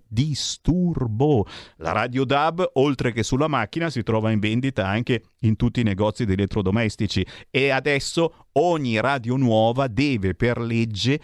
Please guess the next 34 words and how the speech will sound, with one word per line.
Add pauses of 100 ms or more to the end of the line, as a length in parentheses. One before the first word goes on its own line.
(180)
avere
anche
la
banda
dab,
quindi
non
rischiate
di
comprare
una
radio
nuova
e
non
c'ha
il
dab,
no,
no,
no,
ci
deve
essere
per
forza. (320)
Ascoltate
me. (260)
Poi
certamente (200)
ci
potete
trovare
anche